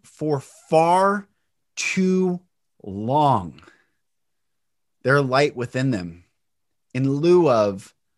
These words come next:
fitting in to a group, a culture, a society that doesn't honor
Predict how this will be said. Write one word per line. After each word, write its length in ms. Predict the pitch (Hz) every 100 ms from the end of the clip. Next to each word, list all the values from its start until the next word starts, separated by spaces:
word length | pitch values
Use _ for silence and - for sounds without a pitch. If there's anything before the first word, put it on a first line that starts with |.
| _ _ _
fitting 540 | _ _ - 165 156 135 -
in 440 | 139 135 101 95 - _ _ _ _ _ _ _ _ _ _ _ _ _ _ -
to 180 | - 147
a 60 |
group, 540 | 117 123 127 156 180 - _ _ _ _ _ _ _ _ _ _ _ _ _ _ _ _ - -
a 60 |
culture, 460 | - 156 147 - 147
a 40 |
society 720 | 139 113 - 160 156 113 98 - _ _ _ _ _ _ _ _ _ _ _ _ _ _ -
that 240 | 156 139
doesn't 400 | 175 185 208 196 _
honor 600 | 143 185 247 160 104 117